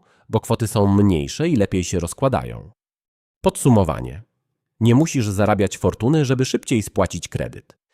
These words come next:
Potrzebujesz strategii i dyscypliny.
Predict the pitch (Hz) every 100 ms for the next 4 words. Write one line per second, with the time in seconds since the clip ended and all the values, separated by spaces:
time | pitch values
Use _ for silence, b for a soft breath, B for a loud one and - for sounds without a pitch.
0 | _ - 117 - 110 120 107 117 - 98
1 | 95 139 127 127 120 104 104 - 92 80
2 | 65 57